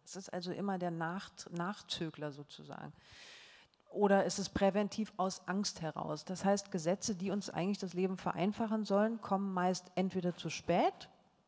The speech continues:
oder so kontrollierend im Vorfeld, dass der Riegel schon vorgeschoben ist.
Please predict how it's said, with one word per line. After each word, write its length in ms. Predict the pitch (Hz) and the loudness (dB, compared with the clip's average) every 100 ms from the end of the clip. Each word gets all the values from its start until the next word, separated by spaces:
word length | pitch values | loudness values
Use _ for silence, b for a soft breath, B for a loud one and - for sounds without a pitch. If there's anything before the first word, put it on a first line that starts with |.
| _ _ _ _ _ _ _ _ - | _ _ _ _ _ _ _ _ 0
oder 380 | 202 254 262 - - | 4 6 6 2 0
so 180 | 208 | 0
kontrollierend 640 | 269 - 233 - 220 233 220 | 0 0 -2 0 2 2 2
im 120 | 180 | -4
Vorfeld, 480 | - 208 214 226 220 - _ | 4 4 4 0 0 -8 _
dass 200 | - 175 | -2 0
der 140 | - 170 | 2 2
Riegel 280 | 185 202 185 | 4 2 2
schon 200 | 175 170 | 0 0
vorgeschoben 680 | - 165 151 - 151 151 | 2 2 2 -6 -6 -6
ist. 320 | - 147 - | -8 -8 -12